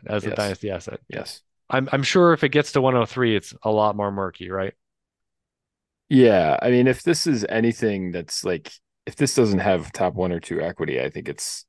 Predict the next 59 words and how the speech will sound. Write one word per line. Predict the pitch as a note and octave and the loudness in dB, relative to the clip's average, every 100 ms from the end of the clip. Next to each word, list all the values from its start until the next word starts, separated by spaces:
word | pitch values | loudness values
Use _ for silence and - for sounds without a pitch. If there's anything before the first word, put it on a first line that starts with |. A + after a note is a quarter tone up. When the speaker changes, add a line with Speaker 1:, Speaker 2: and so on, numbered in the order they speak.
| _ | _
Speaker 2:
it's, | G#2+ - - - _ _ | -12 -8 -10 -12 _ _
it's | - - | -14 -14
Murray, | - - D#3 - - - _ _ _ _ | -10 -6 -6 -6 -12 -20 _ _ _ _
right? | - - D#2+ - | -10 -8 -8 -4
Like, | F#2 | -4
Speaker 1:
Yeah. | - A2 | -2 0
Speaker 2:
I | |
don't | A#2+ | 2
know. | F#2 | 4
You | G#2 | 2
just, | A#2+ A2+ - | 2 -2 -8
you | _ A2+ | _ -4
just | A#2+ A#2 | -2 -2
look | B2 | -2
at | G#2+ | -4
the | G2 | -6
historical | G2 A2+ G2 G2 | 0 0 2 0
numbers. | G2+ G2 F2+ | 0 -2 -4
I | |
mean, | F#2 F#2+ | -6 -4
we | |
just | A2 - | -6 0
go | G2+ | 0
back | F#2 | 0
to | E2+ | -4
base | D#2 F#2+ - | -2 -2 0
rates. | F#2 E2+ | -4 -2
Like, | F2 E2 - - - - _ _ | -4 -6 -8 -20 -20 -20 _ _
you | - | 0
know, | G2 | 2
the, | F#2 F2+ - | 2 0 0
the | G2 | -2
number | - A2+ A2 | 2 2 4
one | A2 F#2+ | 4 2
pick | - G2+ G2 | -2 -2 -2
usually | G2+ F#2+ F#2+ | -6 -4 -4
is | F#2 | -4
around, | F#2+ F2+ E2+ D#2+ _ | -4 -2 -4 -10 _
you | - | -6
know, | E2+ | -6
it's | E2 | -6
a | |
top | - G2+ F#2+ | -6 -4 -4
twenty | - G2+ F2+ | -4 -4 -4
pick. | - F#2 F2 | -2 -2 -2
The | - | -8
number | E2+ F2 | -8 -8
two | E2+ - F#2+ | -8 -8 -4
pick | G2 F2+ - | -2 -4 -6
is | E2+ - | -10 -8
usually | F2+ F2 F2 | -10 -6 -6
a | D#2+ | -6
top | - E2+ - | -4 -6 -4
thirty | F2 F2 | -6 -6
pick. | D#2 E2+ D#2+ - | -4 -6 -6 -10
And | - E2 | -12 -8
then, | E2+ E2 C#2+ - _ | -8 -8 -10 -14 _
you | F2+ | -8
know, | D#2+ | -8